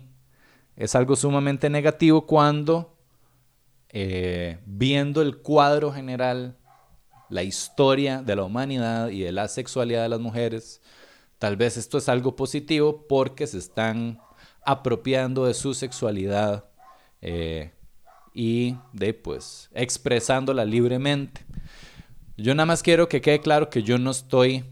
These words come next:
en contra de que ustedes expresen su sexualidad, cojan con cuanto hijueputa quieran,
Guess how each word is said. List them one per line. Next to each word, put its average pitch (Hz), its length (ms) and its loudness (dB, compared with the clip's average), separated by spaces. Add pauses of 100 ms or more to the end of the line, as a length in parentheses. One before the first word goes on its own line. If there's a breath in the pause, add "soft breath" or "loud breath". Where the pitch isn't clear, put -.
(180)
en 98 240 -4
contra 120 500 0
de 110 120 0
que - 100 -10
ustedes 117 380 -2
expresen 135 640 0
su 120 140 -4
sexualidad, 101 920 -2 (840 soft breath)
cojan 143 460 4
con 95 240 -6
cuanto 104 880 0
hijueputa 98 640 -4
quieran, 123 640 -2